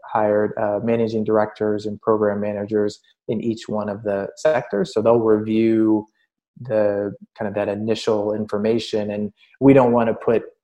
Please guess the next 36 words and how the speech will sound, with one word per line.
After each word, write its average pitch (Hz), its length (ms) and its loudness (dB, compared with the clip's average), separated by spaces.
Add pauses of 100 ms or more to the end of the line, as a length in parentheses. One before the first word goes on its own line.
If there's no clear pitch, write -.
(180)
you 120 80 -8
know, 107 100 -4
companies 107 520 -4
through 110 360 0
the 107 260 0
ringer 143 360 2
if - 100 -6
we 113 80 2
don't 107 180 -2
think 107 220 -6
there's, - 520 -8
there's 107 180 -4
an 104 80 -6
opportunity 104 960 -4
there. 104 400 0
So 104 340 -2 (320)
once 135 220 2
we've 123 140 2
done 120 240 2
kind 117 200 -4
of 110 200 -2
some 107 540 -4 (120)
initial 113 880 -2 (100)
kind 107 120 -4
of 101 100 -6
due 110 160 -4
diligence 107 640 -2
on 107 240 -4
the, 104 260 -6 (540)
on 120 80 2
the 113 80 2
company, 139 560 6
we'll 113 260 4
invite 107 320 4
them 107 220 0
for 104 580 -2